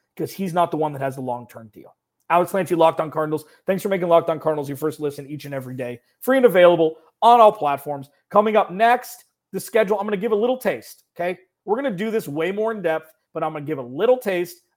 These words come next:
about the, about this schedule because even though there are Murderers Row spots,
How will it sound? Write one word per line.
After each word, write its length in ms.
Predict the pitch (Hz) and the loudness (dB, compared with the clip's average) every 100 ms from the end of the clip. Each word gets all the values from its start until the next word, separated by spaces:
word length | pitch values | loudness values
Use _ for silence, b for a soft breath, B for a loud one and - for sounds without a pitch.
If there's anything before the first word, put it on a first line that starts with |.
| _ | _
about 340 | 135 147 190 | -4 -2 0
the, 140 | 202 170 | -2 -4
about 400 | 165 151 170 151 | -6 0 0 0
this 180 | 165 202 | -2 -2
schedule 380 | - 233 185 160 | 0 -2 0 -6
because 500 | 147 - 226 220 220 _ _ _ _ _ _ _ - | -8 -4 0 0 -4 _ _ _ _ _ _ _ -10
even 220 | 196 208 | -6 -2
though 180 | 208 214 | 2 2
there 180 | 208 202 | 2 -2
are 60 | |
Murderers 600 | 151 160 185 202 202 160 | -4 -6 -4 -2 -4 -4
Row 580 | 135 147 165 170 160 - _ _ _ | -4 0 0 0 -4 -10 _ _ _
spots, 760 | - - - 175 233 - - | -18 -16 -2 -2 -2 -6 -18